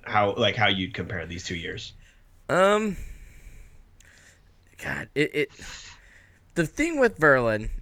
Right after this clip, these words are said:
Speaker 2: especially 'cause I'm one of the guys who, I, I, oh, <sighs> I was a fan. I also, after we got knocked out when we were the one seed, or no, we finished as the two seed when we were s-, projected to be the one seed, and then we lost in the first round or second round to, like, Northern Colorado or North Dakota or something.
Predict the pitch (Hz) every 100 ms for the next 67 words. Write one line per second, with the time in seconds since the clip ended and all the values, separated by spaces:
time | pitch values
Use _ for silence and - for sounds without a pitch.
0 | - - - - - 131 180 185 214 180
1 | 156 147 147 147 131 120 120 120 117 -
2 | 120 120 - _ _ _ - - 135 131
3 | - 131 127 135 139 - - - - -
4 | - - 127 135 151 185 143 110 101 120
5 | _ _ - - - - 117 117 131 123
6 | 151 139 135 - 127 123 131 123 120 120
7 | 117 120 117 123 117 110 110 113 104 104
8 | 113 104 120 110 135 135 113 110 131 113
9 | 117 104 110 - 127 113 120 107 110 110
10 | 110 104 - - - 113 135 127 117 113
11 | 117 107 107 113 104 110 107 101 92 -
12 | - - _ - 104 104 107 113 110 98
13 | 110 104 - 104 101 98 98 - 98 -
14 | 104 101 101 95 95 87 98 90 95 98
15 | 98 95 95 92 92 92 90 90 87 87
16 | 92 - - 101 95 92 87 98 85